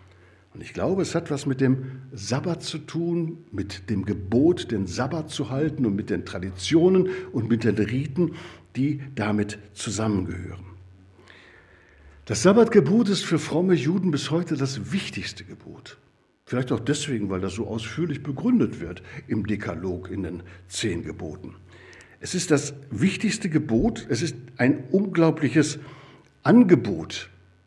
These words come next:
aber vor allen Dingen auch eben ein Gebot. Es gilt bei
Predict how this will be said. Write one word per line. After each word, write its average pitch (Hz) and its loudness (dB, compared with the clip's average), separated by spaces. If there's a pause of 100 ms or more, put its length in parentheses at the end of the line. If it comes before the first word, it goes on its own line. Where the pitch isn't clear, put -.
(160)
aber 107 -6
vor - -4
allen 131 6
Dingen 135 8
auch 113 -2
eben 113 2
ein 113 0 (840)
Gebot. 135 2 (720)
Es - -12
gilt 139 0
bei 104 2